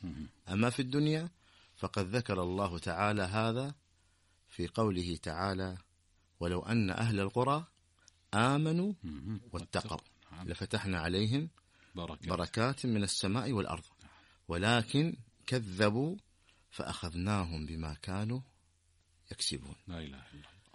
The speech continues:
Speaker 2: اليوم كثير من الناس عندما يشكو قلة البركة، سواء كان البركة في العمر أو البركة في المال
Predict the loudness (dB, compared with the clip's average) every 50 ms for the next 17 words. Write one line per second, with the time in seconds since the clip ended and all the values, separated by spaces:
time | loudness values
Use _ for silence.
0 | -12 _ -2 0 2 2 2 0 -2 -4 _ _ -20 _ -6 -6 -4 -2 0 2
1 | 2 4 6 6 4 4 4 2 2 2 2 0 0 -2 -6 -6 -4 -2 -2 0
2 | 0 0 0 0 0 0 -2 -2 -2 -2 -2 -2 -2 -8 _ _ _ _ _ _
3 | -20 -20 -20 -20 -6 0 2 2 4 4 2 2 0 -2 -2 0 0 -2 -2 -2
4 | -4 -6 -8 -10 -10 -10 -12 _ _ _ _ _ _ _ _ -16 -10 -6 -4 -4
5 | -4 -4 -4 -4 -2 -2 -2 -2 -2 -2 -2 -4 -6 -8 -12 -10 -6 -6 -6 -6
6 | -8 -10 _ _ -8 -6 -4 -2 0 0 2 0 -2 -4 -6 -6 -6 -6 -4 -4
7 | -4 -6 -6 -10 -12 -10 -8 -6 -4 -4 -2 -2 -2 -2 -2 -2 -4 -6